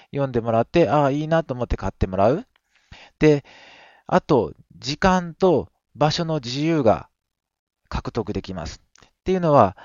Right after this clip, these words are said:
まあ、時間はかかることはかかるんですけれども、例えば私が今シリコンバレーでやってるこのインターネットマーケティングは、実は東京でやってもいいんですね。ハワイでやってもいいんですね。グアムでも、アラスカでも、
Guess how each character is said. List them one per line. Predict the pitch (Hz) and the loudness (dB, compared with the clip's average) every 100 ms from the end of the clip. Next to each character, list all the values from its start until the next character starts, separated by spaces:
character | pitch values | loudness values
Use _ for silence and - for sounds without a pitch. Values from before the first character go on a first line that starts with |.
| - - - _ | -20 -20 -20 _
ま | 156 | -8
あ、 | |
時 | 139 170 | -6 -2
間 | 185 175 | 0 0
は | |
か | 180 180 | -2 -2
か | 214 | -4
る | 185 | -4
こ | 131 | -2
と | 113 | -2
は | |
か | 104 110 | -2 -2
か | 131 | -2
る | 123 | -2
ん | |
で | 101 | -4
す | 92 | -6
け | - | -8
れ | 92 | -8
ど | 107 | -4
も、 | 127 107 | -4 -4
例 | - - 165 | -4 -4 -2
え | |
ば | 135 120 101 - - | 0 0 -4 -12 -8
私 | 135 151 147 | -4 -4 0
が | 139 | 0
今 | 143 113 | 0 -4
シ | - | -4
リ | 139 143 | -6 -4
コ | 143 | -4
ン | 131 | 0
バ | 139 | 2
レ | 127 | 2
ー | |
で | 98 | 2
や | 98 92 | 0 0
っ | |
て | - | -2
る | 101 | -6
こ | 101 | -6
の | 110 107 | -6 -6
イ | |
ン | 117 | -2
タ | 113 | -2
ー | 110 | 0
ネ | |
ッ | 110 | -4
ト | 107 | -4
マ | 107 | -4
ー | 104 | -4
ケ | - | -8
テ | 90 | -12
ィ | |
ン | 87 | -4
グ | 101 | -2
は、 | 147 - - - - - | -2 -4 -20 -20 -14 -8
実 | 139 165 | -8 -4
は | 175 139 | 0 0
東 | - 190 | 0 -4
京 | 185 196 185 | -2 -2 2
で | |
や | 185 | 0
っ | |
て | - 220 | 2 -2
も | 139 | -2
い | |
い | 110 | -6
ん | |
で | 87 | -8
す | - 123 | -8 -6
ね。 | 147 - _ _ | -6 -8 _ _
ハ | - 240 | -6 0
ワ | 226 | 2
イ | 170 | 2
で | 127 | 4
や | 113 | 2
っ | 104 | 2
て | 117 | -4
も | 101 | -8
い | |
い | 95 | -8
ん | |
で | 82 | -8
す | 95 | -8
ね。 | 135 170 - _ _ | -6 -6 -8 _ _
グ | 170 196 | 0 2
ア | 180 | 2
ム | 139 | 0
で | 127 | -2
も、 | 117 104 90 - | -2 -6 -8 -12
ア | - | -4
ラ | 147 | -2
ス | 156 | -2
カ | - 151 | -2 0
で | 151 | 0
も、 | 135 101 | 0 -2